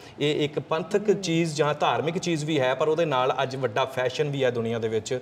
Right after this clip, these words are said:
ਟਰਬਨ ਜਿਹੜੀ ਉਹ ਬਣ ਚੁੱਕੀ ਹੈਗੀ ਆ। ਅੱਛਾ ਭਾਜੀ, ਤੁਹਾਡਾ ਦੂਜਾ ਗੀਤ ਵੀ ਬੜਾ ਖੂਬਸੂਰਤ ਹੈ, ਜਿਹੜਾ ਜਾਗੋ ਆਈ ਹੈ,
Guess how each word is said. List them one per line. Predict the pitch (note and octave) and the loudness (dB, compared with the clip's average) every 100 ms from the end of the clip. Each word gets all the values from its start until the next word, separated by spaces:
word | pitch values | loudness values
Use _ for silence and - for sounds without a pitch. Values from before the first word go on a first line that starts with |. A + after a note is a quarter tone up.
| - - - | -8 -20 -2
ਟਰਬਨ | C3+ C3+ D#3 | 0 4 4
ਜਿਹੜੀ | A#2+ B2 | 4 4
ਉਹ | C#3 | 4
ਬਣ | B2+ G#2+ | 4 2
ਚੁੱਕੀ | G#2 A2 A#2+ | -2 -6 -4
ਹੈਗੀ | G#2 G#2 A#2 | -4 0 0
ਆ। | G#2+ - - - | 0 -4 -14 0
ਅੱਛਾ | F#3 | 2
ਭਾਜੀ, | A3 A#3 | 6 4
ਤੁਹਾਡਾ | B3 A#3 G#3 | 6 4 4
ਦੂਜਾ | D3+ D#3 G#3 | 2 4 2
ਗੀਤ | F#3+ G3 F#3 | 2 -2 0
ਵੀ | F#3 | -2
ਬੜਾ | F#3 D3+ | 0 0
ਖੂਬਸੂਰਤ | E3 - B2+ - D#3 D3+ D3 | 0 0 -4 -2 0 0 2
ਹੈ, | A2+ B2 | 2 2
ਜਿਹੜਾ | B2+ C#3+ C#3 | 2 0 0
ਜਾਗੋ | B2+ C#3 C#3 C#3 C3 | 0 0 2 2 2
ਆਈ | G#2+ G2 | 2 -2
ਹੈ, | D#2+ | -8